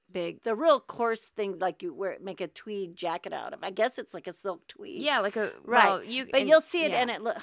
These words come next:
Speaker 2: there is a name for one, and there, there was a silk that was real popular, and it was actually, I think, like, in the forties almost, and, um, it was called, like, peasant grade silk.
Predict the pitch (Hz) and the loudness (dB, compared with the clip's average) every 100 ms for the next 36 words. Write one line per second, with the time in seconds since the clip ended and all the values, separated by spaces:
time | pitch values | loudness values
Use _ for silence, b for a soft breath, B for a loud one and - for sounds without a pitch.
0 | 226 247 240 302 294 277 220 233 233 226 | -8 -8 -4 -4 -4 -6 -6 -8 -8 -6
1 | 196 180 175 - 190 180 190 b b b | -4 -4 -4 -8 -10 -10 -12 b b b
2 | b b _ _ _ _ - 208 160 - | b b _ _ _ _ -6 -4 -4 -4
3 | 202 196 - - - 196 - 311 302 - | -6 -6 -10 -14 -12 -10 -4 -4 -4 -8
4 | 185 - 277 311 302 - - 202 208 220 | -8 -8 -6 -4 -6 -10 -6 -6 -4 -6
5 | 175 175 151 - - - - 160 151 151 | -4 -4 -6 -10 -14 -14 -14 -12 -12 -12
6 | 165 143 135 - 147 - 110 - - 143 | -8 -8 -8 -12 -14 -14 -16 -16 -18 -18
7 | 117 - 156 160 151 127 123 143 101 - | -18 -14 -10 -10 -10 -10 -10 -10 -12 -14
8 | - B B B _ 208 202 196 180 - | -20 B B B _ -2 0 -2 -8 -2
9 | 190 170 160 139 - _ _ _ 214 220 | -2 -2 -6 -12 -20 _ _ _ 2 2
10 | - - 202 180 - - - 220 196 196 | 0 0 2 2 -4 -10 -2 0 2 0
11 | - 190 180 156 131 - - - 196 135 | -4 -6 -6 -6 -10 -16 -20 -8 -4 -4
12 | - - | -8 -20